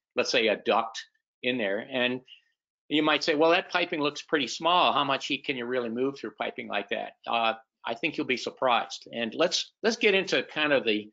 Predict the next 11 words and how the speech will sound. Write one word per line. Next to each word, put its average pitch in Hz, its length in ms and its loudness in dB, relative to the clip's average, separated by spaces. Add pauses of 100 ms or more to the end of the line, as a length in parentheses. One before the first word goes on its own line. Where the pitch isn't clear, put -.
(340)
the 120 60 -6
chemistry, 190 760 -2
I 110 80 2
guess 123 240 -4
you'd 104 140 -6
call 117 280 0
it, 110 160 0
of 110 240 0 (380)
water 120 320 4
versus 113 360 -2
air. 127 320 2